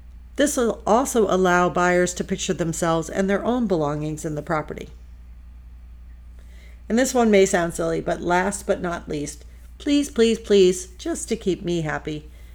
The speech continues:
make sure the cover on the toilet seat is down when the photographer takes the bathroom pic-, pictures. It's just a pet peeve of mine. As much as I hate to end in the bathroom, I pretty much think that wraps up the professional photograph-,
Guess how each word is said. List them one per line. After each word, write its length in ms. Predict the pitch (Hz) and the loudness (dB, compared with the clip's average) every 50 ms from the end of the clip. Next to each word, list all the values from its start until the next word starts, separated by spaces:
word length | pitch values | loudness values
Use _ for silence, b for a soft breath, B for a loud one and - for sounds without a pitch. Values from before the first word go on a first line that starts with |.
| b b b | b b b
make 160 | - 277 - | -8 -6 -2
sure 140 | - 339 339 | 0 0 0
the 120 | 233 277 | 0 0
cover 320 | - - 190 180 170 190 196 | 0 4 2 4 6 6 4
on 120 | 180 165 | 6 4
the 60 | 160 | 2
toilet 400 | 151 - - 165 170 165 190 175 | -2 0 -2 -2 0 0 -2 -4
seat 160 | - - 220 208 | 0 0 2 2
is 140 | 214 202 | 2 0
down 280 | - 220 214 220 220 214 | 2 2 4 4 4 2
when 120 | 220 214 | 0 0
the 80 | 214 214 | 0 -2
photographer 520 | 208 - - 208 220 214 190 214 190 226 | -2 -4 -2 0 0 0 0 -2 -4 -4
takes 280 | 214 - 226 226 214 - | -2 0 -2 -2 -2 -2
the 100 | - 226 | -6 -2
bathroom 400 | 165 190 190 202 202 226 214 208 | 0 2 2 2 2 0 -2 -2
pic-, 520 | 196 233 220 220 - 220 208 - - - | -2 -4 -6 -6 -6 -10 -10 -10 -14 -10
pictures. 540 | - 247 240 - - 247 247 247 240 - - b b b b b b b b b b b - - | -8 -8 -8 -6 -6 -6 -6 -6 -6 -8 -12 b b b b b b b b b b b -20 -4
It's 260 | - 208 208 - - | -2 -2 -2 -2 -2
just 220 | - 220 208 - | 0 0 0 0
a 60 | 196 | -2
pet 240 | 175 - 180 - - | -2 -2 -4 -4 -4
peeve 240 | - - 165 156 135 | -4 -2 -2 -2 -2
of 140 | 139 131 - | -4 -8 -8
mine. 240 | - - - - - - - - - - - - - - - - - - - - - - - - - - - - - - - - - b b b b b b b b b b | -12 -12 -12 -14 -16 -16 -20 -20 -20 -20 -20 -20 -20 -20 -20 -20 -20 -20 -20 -20 -20 -20 -20 -20 -20 -20 -20 -20 -20 -20 -20 -20 -20 b b b b b b b b b b
As 100 | - 202 | -4 0
much 240 | 190 240 269 285 285 | 2 4 2 4 2
as 100 | 285 233 | 0 2
I 120 | 254 233 220 | 4 4 8
hate 220 | 208 220 226 220 | 8 8 8 6
to 140 | - - - | 2 0 4
end 280 | 202 208 208 202 185 | 6 6 6 6 4
in 120 | - - 180 | 2 0 0
the 80 | 170 | 0
bathroom, 560 | 165 170 170 185 202 - 160 143 147 156 185 185 - - B B B B B B B B B B - - | 2 4 2 2 2 0 -2 -4 -2 -4 -8 -10 -12 -18 B B B B B B B B B B -4 -2
I 80 | 196 | -2
pretty 220 | 208 - 269 277 285 | 0 0 2 2 2
much 180 | 285 285 285 | 2 0 0
think 220 | - 269 269 254 - | 0 0 0 2 2
that 160 | 262 233 - | 0 2 4
wraps 280 | 220 226 247 233 - | 4 2 2 2 -2
up 180 | 262 226 - - | -2 -2 0 2
the 120 | 226 226 - - - - - - - | 0 0 0 -2 -14 -20 -20 -20 -8
professional 800 | - 226 214 - 233 233 233 - 226 226 226 214 208 - - - - - - - - - | -6 -6 -2 0 -2 -2 0 0 0 2 2 2 0 -2 -12 -18 -20 -20 -20 -20 -20 -14
photograph-, 680 | - - 180 - - 226 220 220 190 220 220 214 - - | -12 -12 -10 -2 2 4 4 4 4 2 0 0 -4 -12